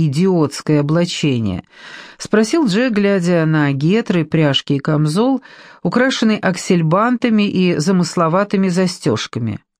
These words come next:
«Да нет, я люблю всякие блестящие штучки, чего уж там», — признался страж, вынимая из кармана жилета ключи. Лифт остановился.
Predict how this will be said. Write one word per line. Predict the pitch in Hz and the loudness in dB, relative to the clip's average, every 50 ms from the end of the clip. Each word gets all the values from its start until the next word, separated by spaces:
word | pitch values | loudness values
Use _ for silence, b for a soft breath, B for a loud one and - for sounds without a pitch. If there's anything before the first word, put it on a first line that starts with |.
| _ _ _ | _ _ _
«Да | - 127 123 123 147 139 | -6 -4 -2 0 0 0
нет, | 131 127 123 123 120 123 147 190 208 _ _ _ _ _ _ _ _ _ _ _ - | 0 0 0 0 0 0 -2 -4 -6 _ _ _ _ _ _ _ _ _ _ _ -2
я | 147 143 143 135 | 0 2 2 2
люблю | 139 143 147 147 160 170 226 | 2 0 0 0 0 2 0
всякие | 254 247 - - 269 240 - 254 247 | 0 -2 -2 -2 -2 -2 0 0 0
блестящие | 226 240 247 220 - - - 233 233 226 - - 233 220 | 0 0 -2 -2 -4 -4 -2 -2 -2 -2 -2 -2 -4 -4
штучки, | - - - - 214 214 196 - - - 202 180 | -4 -6 -6 -4 -4 -4 -4 -4 -6 -6 -6 -4
чего | - - - 151 143 131 135 139 160 196 247 | -4 -2 -2 0 0 0 0 0 0 0 0
уж | 302 302 - - | -2 -4 -6 -6
там», — | - - 127 110 110 - - _ B B B B B B B B B B B | -4 -2 -2 -2 -2 -4 -8 _ B B B B B B B B B B B
признался | - 196 214 196 180 208 208 196 180 180 - 190 170 | 0 2 2 2 2 0 0 0 0 -2 -2 -4 -4
страж, | - - - 190 196 214 240 233 - - | -4 -4 -2 0 0 0 0 0 -2 -2
вынимая | 165 170 170 175 175 180 180 175 170 165 | 0 0 2 2 2 2 0 0 0 -2
из | 156 - | -4 -4
кармана | - - 165 165 170 180 185 190 180 170 | -4 -2 0 0 0 0 0 0 0 0
жилета | 156 165 165 165 165 165 160 165 - 160 156 | 0 0 0 0 0 0 0 0 -2 -4 -2
ключи. | - - 165 165 165 156 - - - - 113 - - _ _ _ _ _ _ _ _ - | -2 0 0 0 0 -2 -4 -6 -6 -6 -6 -6 -10 _ _ _ _ _ _ _ _ -4
Лифт | 156 170 226 285 294 - - | -2 0 0 0 -2 -2 -4
остановился. | 262 - - - 175 165 160 131 117 117 92 - - - - - - | -4 -4 -2 -2 0 2 2 0 0 -2 -4 -6 -8 -10 -12 -12 -14